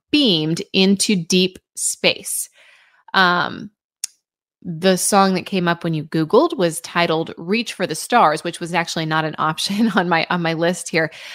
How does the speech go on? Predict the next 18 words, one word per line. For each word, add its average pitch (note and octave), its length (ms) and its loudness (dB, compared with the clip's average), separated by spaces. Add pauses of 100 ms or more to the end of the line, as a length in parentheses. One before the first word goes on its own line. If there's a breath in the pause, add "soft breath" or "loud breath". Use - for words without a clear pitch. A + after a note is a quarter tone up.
(140 loud breath)
But F#3 240 2
Reach C4+ 240 -2
for A#3+ 120 -2
the F3 80 -4
Stars F#3 840 2
actually G#3 460 -2
holds F3+ 380 -2
the F3 200 0
Guinness G3 460 4 (100)
World F3 480 0
Record G#3 480 0
book D3+ 280 0
for - 140 -2
being E3+ 280 0
the D#3+ 80 0
first F3+ 380 0
music G#3 540 0
broadcast G#3+ 840 0